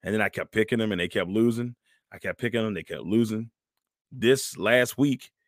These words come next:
I said, "You know what? Not gonna pick 'em." I don't pick 'em. I picked the <laughs> Broncos, and that was a stretch. And guess what? The Raiders win. So, I mean, maybe I'll just keep picking against them, and maybe they'll win more games. But the Raiders, who are twenty-four on the power ranking this week,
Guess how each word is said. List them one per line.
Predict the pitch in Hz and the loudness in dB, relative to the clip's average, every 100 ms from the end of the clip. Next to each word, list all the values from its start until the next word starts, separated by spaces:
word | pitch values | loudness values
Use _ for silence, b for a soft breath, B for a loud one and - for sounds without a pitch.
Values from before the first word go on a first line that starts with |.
| _ _ _ _ - | _ _ _ _ -8
I | 104 | -2
said, | 117 98 | 0 2
"You | 104 | 0
know | 101 113 | 2 2
what? | 120 117 - | 2 0 -4
Not | 101 95 | -2 -2
gonna | - 104 | 0 -2
pick | - 127 - | 0 0 0
'em." | - _ - | -12 _ -8
I | |
don't | 95 107 - | -2 -2 2
pick | 143 - | 2 2
'em. | 170 - _ - | -6 -8 _ -20
I | - | -4
picked | 117 | -2
the | 110 | -2
<laughs> | 110 | 0
Broncos, | 143 139 131 151 170 | 2 4 6 6 4
and | 95 | 2
that | 135 | 4
was | 135 110 b b b - | 4 0 b b b -6
a | 101 | -4
stretch. | - 107 143 - _ _ _ _ - | 2 2 2 0 _ _ _ _ -4
And | 110 | 0
guess | 110 104 | 0 2
what? | 104 85 - _ _ _ _ | 0 0 -4 _ _ _ _
The | 113 | 4
Raiders | 107 95 92 | 4 4 0
win. | 85 78 - | -6 -12 -18
So, | - 85 82 | -8 -6 -4
I | 82 92 | -2 0
mean, | 95 92 90 | 0 -2 -2
maybe | 101 110 | 2 2
I'll | 104 | 2
just | 104 - | -2 -4
keep | 107 | -4
picking | 113 104 95 | -2 -4 -2
against | 92 104 95 | -2 -4 -4
them, | 92 | -4
and | 90 | -2
maybe | 90 90 | 0 0
they'll | 85 | -2
win | 90 | -2
more | 87 82 | -6 -6
games. | 82 71 82 - b b b b - | -8 -10 -14 -20 b b b b 6
But | 147 131 - | 8 8 2
the | 117 | 2
Raiders, | 113 127 123 113 - _ | 4 4 2 0 -8 _
who | 113 | 4
are | 104 | 4
twenty-four | 123 120 113 123 120 113 107 | 2 -2 0 2 2 2 0
on | 113 | 0
the | 107 | 2
power | 110 107 110 | 2 4 2
ranking | 110 104 | 0 0
this | 107 101 110 | -2 -2 -2
week, | 107 - | -2 -4